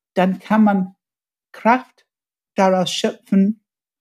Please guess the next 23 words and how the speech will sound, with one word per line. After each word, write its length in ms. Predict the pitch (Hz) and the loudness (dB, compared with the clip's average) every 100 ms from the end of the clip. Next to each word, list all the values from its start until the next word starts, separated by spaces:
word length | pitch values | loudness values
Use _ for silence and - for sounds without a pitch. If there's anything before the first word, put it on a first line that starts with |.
| _ _ _ _ | _ _ _ _
die 100 | 220 | 0
man 220 | 190 190 185 | 2 0 -4
vorher 320 | 214 196 190 | -6 -2 -2
nicht 300 | 185 185 - | -2 -6 -6
hatte. 320 | 285 - - | -6 -6 -10
Oder 200 | - 151 | -6 -4
man 220 | 160 175 | -2 -4
kann 480 | - 196 190 185 - _ _ _ _ _ _ _ _ _ _ _ _ - | -2 0 0 -2 -6 _ _ _ _ _ _ _ _ _ _ _ _ -8
Kommunikationssätze 1500 | 220 208 202 - 185 180 226 277 269 - 165 160 - 175 156 | 0 0 0 -4 -8 -6 -2 0 -2 -2 -2 -4 -8 -12 -6
daraus 420 | 151 151 - 147 | -4 -4 -4 -6
schöpfen, 640 | - - - - 143 143 _ _ - | -4 -6 -8 -10 -8 -8 _ _ -4
die 80 | |
man 180 | 156 151 | -2 -2
vorher 360 | - 165 147 143 | -2 -2 0 0
nicht 280 | 139 139 127 | -4 -4 -6
hatte. 380 | 127 - 98 - _ _ _ _ _ | -6 -4 -8 -8 _ _ _ _ _
Wenn 140 | 196 | -2
es 140 | 190 190 | -2 -2
eine 100 | 185 | -4
Situation 640 | - 220 196 180 - 196 | -4 -2 -2 -2 -2 -2
ist, 180 | 190 180 185 | -2 -6 -2
wo 80 | |
jemand 680 | 175 175 175 165 170 - - | 0 0 0 -2 -4 -10 -20